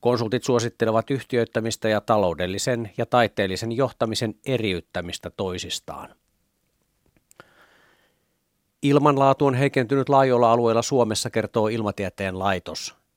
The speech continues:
Ilmanlaatu on ollut Suomessa monin paikoin välttävä tällä viikolla.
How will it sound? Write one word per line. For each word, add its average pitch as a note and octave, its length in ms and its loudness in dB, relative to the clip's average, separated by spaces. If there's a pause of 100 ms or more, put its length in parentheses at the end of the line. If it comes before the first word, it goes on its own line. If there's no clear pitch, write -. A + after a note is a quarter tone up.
Ilmanlaatu G#2+ 500 0
on A2+ 80 0
ollut B2+ 160 -2
Suomessa A#2 420 0
monin A#2 240 -2
paikoin A2 480 2 (140)
välttävä G#2+ 480 2
tällä F2+ 340 -2
viikolla. D#2 480 -6